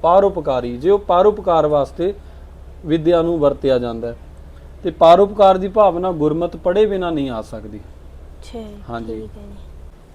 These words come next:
Speaker 2: ਅੱਜ ਕੱਲ੍ਹ ਕੋਈ ਬੱਚਾ ਵੀ ਗੁਰਮਤਿ ਦਾ ਗਿਆਨ ਨਹੀਂ ਲੈਣਾ ਚਾਹੁੰਦਾ, ਕੋਈ ਵੀ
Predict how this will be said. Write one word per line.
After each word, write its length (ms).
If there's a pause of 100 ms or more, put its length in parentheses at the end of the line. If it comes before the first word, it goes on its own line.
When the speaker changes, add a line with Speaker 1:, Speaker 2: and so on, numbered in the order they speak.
(240)
Speaker 2:
ਅੱਜ 220
ਕੱਲ੍ਹ 260
ਕੋਈ 280
ਬੱਚਾ 440
ਵੀ 380 (200)
ਗੁਰਮਤਿ 460
ਦਾ 160
ਗਿਆਨ 280
ਨਹੀਂ 180
ਲੈਣਾ 220
ਚਾਹੁੰਦਾ, 360 (180)
ਕੋਈ 260
ਵੀ 240